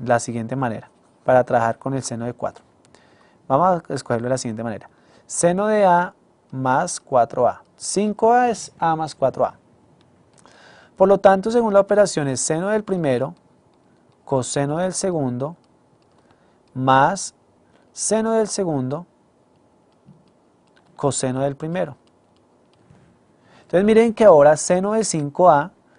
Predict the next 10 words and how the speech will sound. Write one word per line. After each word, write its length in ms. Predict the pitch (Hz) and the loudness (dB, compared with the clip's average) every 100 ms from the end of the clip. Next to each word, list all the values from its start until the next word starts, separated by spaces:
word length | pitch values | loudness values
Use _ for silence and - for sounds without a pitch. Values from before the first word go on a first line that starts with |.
| _ _ | _ _
quedó 500 | - 165 143 131 160 - _ _ _ _ _ _ | 2 6 6 4 0 -10 _ _ _ _ _ _
en 220 | 156 160 151 | -4 -2 2
relación 600 | 156 139 135 147 139 143 | 6 4 4 -4 -4 -4
con 260 | - 165 | -4 -6
seno 360 | 151 170 151 151 | -2 -2 -2 -4
y 80 | 160 | -6
coseno 460 | - - 131 123 | -8 -6 -6 -4
de 140 | 143 139 | -6 -6
cuatro 460 | - 110 - 151 | -2 -2 0 0
A. 160 | 190 | 0